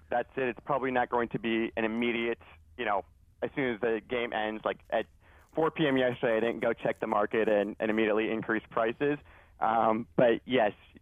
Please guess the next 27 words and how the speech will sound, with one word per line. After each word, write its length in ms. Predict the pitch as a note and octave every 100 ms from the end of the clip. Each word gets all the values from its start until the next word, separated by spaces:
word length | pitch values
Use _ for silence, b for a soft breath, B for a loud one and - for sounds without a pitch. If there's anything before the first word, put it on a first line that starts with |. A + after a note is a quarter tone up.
| -
you 140 | B2+
know, 80 | A2
and 80 | A#2+
I 100 | F#3+
think 220 | E3+ - - b b b - -
it 140 | D3 -
probably 220 | E3+ D#3
takes 260 | - D3+ D3
more 160 | C#3+
than 120 | B2+
a 40 | A2
couple 340 | D3 C#3 C3+
of 60 | B2+
wins 340 | C3+ C#3 D3 - - -
before 320 | A#2+ - B2
you 100 | B2
can 140 | A2+ A#2+
really 360 | A#2 A#2 A2+ -
start 260 | A#2 A2+
to 60 | -
get 180 | A2+ G#2+
that 260 | A2 - -
pricing, 680 | - G#2+ - A2 G#2+ G#2+ - - - - - - -
that 200 | A2 -
before 240 | A#2+ C3 A#2
you 60 |
start 200 | - A2+